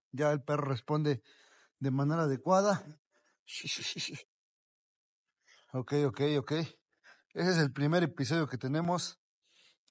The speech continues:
en el paseo del día de hoy. Todo el tiempo se le trata,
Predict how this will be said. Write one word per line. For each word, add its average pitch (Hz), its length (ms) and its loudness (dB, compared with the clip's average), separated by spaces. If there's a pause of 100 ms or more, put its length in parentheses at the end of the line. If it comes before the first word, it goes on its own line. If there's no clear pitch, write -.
en 135 140 0
el 117 100 -4
paseo 143 260 2
del 160 140 4
día 160 160 4
de 151 100 2
hoy. 196 240 4 (800)
Todo 208 160 8
el 190 80 4
tiempo 208 280 8
se 147 140 6
le 143 320 8
trata, 165 560 6